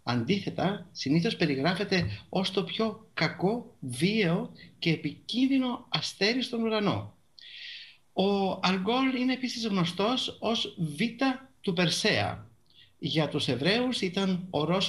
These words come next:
Χα-Σατάν ή ο προϊστάμενος του Σατανά, και για τους Έλληνες ήταν το κομμένο κεφάλι της Μέδουσας, εκείνης που πάγωνε όποιον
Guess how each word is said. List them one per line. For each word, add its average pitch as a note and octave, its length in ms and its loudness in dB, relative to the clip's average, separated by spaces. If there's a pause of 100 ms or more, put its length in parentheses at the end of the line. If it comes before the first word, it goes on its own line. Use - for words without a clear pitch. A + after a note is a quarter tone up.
Χα-Σατάν D3 960 0 (280)
ή F3+ 160 4
ο E3+ 60 0
προϊστάμενος E3 640 2
του C3+ 100 -4
Σατανά, A#2+ 600 0 (320)
και G#3 120 -2
για G#3+ 100 4
τους G3 140 -2
Έλληνες G#3 560 2 (280)
ήταν C4+ 300 2
το G#3+ 100 0
κομμένο A3+ 440 2
κεφάλι A#3 340 -2
της F#3+ 180 2
Μέδουσας, F3+ 640 2 (260)
εκείνης C4 440 0
που E3+ 200 -6
πάγωνε C4+ 680 0
όποιον C4 500 -2